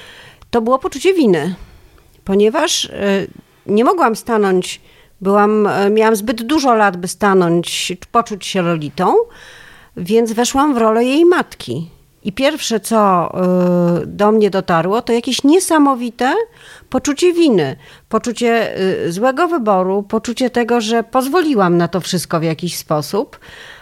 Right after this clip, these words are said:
Więc jest to także znaczące z punktu widzenia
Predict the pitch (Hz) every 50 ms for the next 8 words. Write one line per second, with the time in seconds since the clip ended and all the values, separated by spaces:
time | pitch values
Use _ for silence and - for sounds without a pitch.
0 | - _ _ _ _ _ 220 220 202 - 240 254 262 254 - - - - 254 254
1 | 254 247 254 277 - - - - - _ _ _ _ _ _ _ _ _ _ _
2 | _ _ 233 247 240 240 277 277 233 240 247 247 247 - 247 220 208 202 190 -
3 | - 214 208 220 240 285 359 415 381 - _ _ - - - - 269 294 - -
4 | - 330 320 285 247 - 233 226 233 233 233 247 262 285 349 370